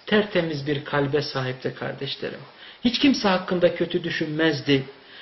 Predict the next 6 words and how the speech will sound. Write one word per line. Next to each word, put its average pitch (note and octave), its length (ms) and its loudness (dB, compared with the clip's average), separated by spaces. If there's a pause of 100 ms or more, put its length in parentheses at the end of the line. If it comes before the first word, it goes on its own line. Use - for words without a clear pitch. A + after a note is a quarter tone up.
(220)
Doğru A3 300 10
ve A#3+ 180 6
düzgün G3+ 380 4
bir F3+ 220 6
lehçeye F3 420 6
sahipti. D3+ 800 -4